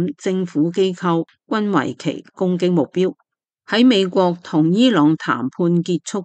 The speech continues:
戰爭陷入僵局嘅時候，伊朗最高領袖穆傑塔巴嘅生死或者健康狀況係另一個備受關注嘅焦點。美國總統川普二十六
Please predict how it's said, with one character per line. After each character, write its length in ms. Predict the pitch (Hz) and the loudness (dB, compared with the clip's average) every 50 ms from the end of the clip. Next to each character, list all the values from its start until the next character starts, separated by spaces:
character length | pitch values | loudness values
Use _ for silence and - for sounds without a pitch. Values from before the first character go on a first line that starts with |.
| - - | -8 -8
戰 220 | - 180 165 165 151 | -4 -2 -2 -2 -2
爭 280 | 196 185 175 175 170 175 _ _ _ _ - | -2 -2 -2 -2 -4 -8 _ _ _ _ -4
陷 140 | - 175 165 165 170 | 0 0 2 4 2
入 160 | 170 165 151 - _ | 2 0 -2 -6 _
僵 260 | _ 233 226 220 220 208 | _ -4 -2 -2 -2 -2
局 80 | - 143 - _ | -4 -4 -4 _
嘅 140 | - 151 | -4 -4
時 200 | 147 - - 135 127 | -2 -4 -8 -10 -8
候， 320 | - 160 156 147 151 - _ _ _ _ | -4 -2 -2 -2 -2 -4 _ _ _ _
伊 180 | - 214 214 208 | -2 -2 0 0
朗 300 | 190 170 170 180 185 180 | 2 2 2 2 0 0
最 220 | - 196 185 185 | 2 2 2 2
高 240 | 180 - 208 208 202 | 0 -2 -4 -2 0
領 280 | 175 143 147 165 175 170 | 2 2 2 2 2 0
袖 280 | 185 160 156 156 147 - _ _ _ _ _ _ | 0 0 0 0 -2 -4 _ _ _ _ _ _
穆 140 | - 190 175 | -4 -4 -4
傑 280 | 175 - - 185 170 - | -4 -4 -4 -4 -4 -4
塔 180 | - - 190 175 | -6 -6 -6 -6
巴 300 | 175 _ 202 196 190 190 | -4 _ 0 0 0 0
嘅 200 | 180 185 170 160 | 0 -2 -2 -2
生 280 | - - 196 190 190 | -2 -4 -6 -6 -6
死 140 | 175 - 143 135 160 175 - - | -4 -4 -2 0 0 -2 -2 -6
或 160 | - 175 170 156 | -6 -6 -6 -2
者 100 | - 185 202 220 | -2 -2 -2 -2
健 260 | - - - 147 143 | -4 0 0 0 0
康 280 | 135 - 185 180 180 175 | 0 -6 -4 -4 -4 -4
狀 220 | - 165 147 147 | -2 -2 -2 -2
況 300 | 147 - 175 170 170 170 175 _ _ _ _ _ _ | -2 0 0 0 0 -2 -6 _ _ _ _ _ _
係 240 | - 190 190 196 202 | -4 -2 0 0 0
另 180 | 202 196 202 214 | 0 -2 -2 -2
一 100 | 233 269 | -2 -4
個 260 | 262 - 220 190 180 | -2 -2 0 0 0
備 260 | 175 - 165 156 151 | 0 2 0 0 0
受 260 | - - 160 156 151 | 0 -2 -2 -2 -2
關 240 | 151 - 220 233 233 | -4 -4 -4 -4 -4
注 160 | 233 - 165 | -2 0 0
嘅 260 | 156 147 - 156 151 147 | 0 2 2 -2 -2 -2
焦 240 | - - 208 202 190 | -4 -6 -6 -6 -4
點。 200 | - 160 127 139 165 175 - _ _ | -4 -4 -4 -4 -6 -8 -12 _ _
美 160 | _ 214 220 226 | _ -2 0 0
國 180 | 226 214 190 - | 0 -2 -4 -2
總 220 | - 160 151 175 175 | -2 0 0 0 0
統 200 | - 156 147 156 | 0 0 -2 -2
川 260 | - - - 190 180 | -2 -4 -4 -4 -4
普 320 | 175 170 165 147 151 180 - - | -4 -2 -2 -2 -2 -2 -2 -6
二 100 | 190 170 | -8 -6
十 120 | 170 175 | -6 -6
六 200 | 151 160 170 151 | -6 -4 -4 -6